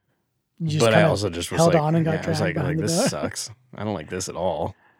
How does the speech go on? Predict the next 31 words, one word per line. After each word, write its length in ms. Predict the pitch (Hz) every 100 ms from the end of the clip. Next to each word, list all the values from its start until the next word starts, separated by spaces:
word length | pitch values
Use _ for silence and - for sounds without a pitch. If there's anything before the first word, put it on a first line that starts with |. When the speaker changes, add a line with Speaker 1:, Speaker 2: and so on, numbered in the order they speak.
| _ 113
Speaker 2:
Put 120 | - 90
me 100 | 90
back 200 | 92 92
in 80 |
the 60 | 87
boat 320 | 90 87 85 -
where 140 | 104
I 80 | 87
can 240 | 87 85 82 _ _ _ _ -
think 300 | - 101 87
I'm 100 | 90
gonna 180 | 85 80
die 260 | 85 85
the 120 | 95 82
whole 160 | 82
time." 280 | 85 82 95 - _ _ _ _ _ _ _ -
Speaker 1:
I 100 | 175
Speaker 2:
Uh, 40 |
Speaker 1:
love, 300 | 175 156 170 -
I 100 | 196
love 280 | 180 165 170
it. 120 | 156
I 40 | 185
mean, 240 | 196 185 247 _ _ _ _ _ _ _ _ _ _ _ _ _ _ -
I 120 | 190
still 320 | - - 339
have 280 | 202 208 165
the 100 | 175
desire, 480 | 165 156 156 160 208
like, 160 | 170 220
I, 180 | 220